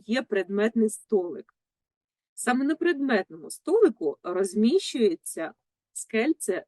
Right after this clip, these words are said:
з мікропрепаратом. Під предметним столиком знаходиться конденсор.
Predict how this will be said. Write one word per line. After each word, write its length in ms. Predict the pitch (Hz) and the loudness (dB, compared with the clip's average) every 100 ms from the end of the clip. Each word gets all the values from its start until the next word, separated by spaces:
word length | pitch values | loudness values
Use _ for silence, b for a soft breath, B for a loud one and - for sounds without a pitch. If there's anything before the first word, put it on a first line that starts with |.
| 190 | -10
з 380 | 165 185 302 - _ _ _ _ _ - | -8 -4 -4 -6 _ _ _ _ _ -4
мікропрепаратом. 1000 | 208 233 214 202 196 - 180 165 - - - _ _ _ _ _ _ _ _ _ _ _ - | -2 0 -2 -4 -4 -6 -8 -8 -12 -20 -20 _ _ _ _ _ _ _ _ _ _ _ -8
Під 180 | 233 | -6
предметним 580 | - 190 170 190 - 220 | -4 -8 -6 -8 -10 -12
столиком 540 | - - 415 415 381 359 | -10 0 2 4 2 2
знаходиться 760 | 220 202 202 226 233 - 214 | 2 0 0 0 -2 -4 -6
конденсор. 760 | - 208 202 180 147 - - | -2 -2 -2 -4 -8 -14 -18